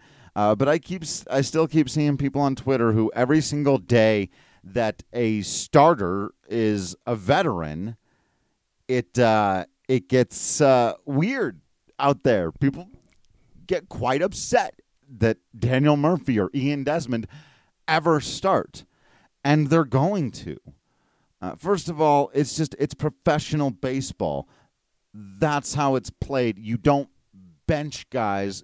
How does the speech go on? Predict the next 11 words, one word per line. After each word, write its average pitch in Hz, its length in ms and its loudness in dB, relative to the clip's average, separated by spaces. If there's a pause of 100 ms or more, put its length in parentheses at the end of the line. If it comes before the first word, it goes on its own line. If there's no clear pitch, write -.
completely, 135 680 -8
anybody. - 720 -6 (760)
Um, 113 580 0 (280)
but 147 560 2 (680)
second 226 500 0
of 160 200 6
all, 92 440 4 (1040)
it's 175 180 2
kind 233 380 -6
of 247 120 2
like, 160 440 0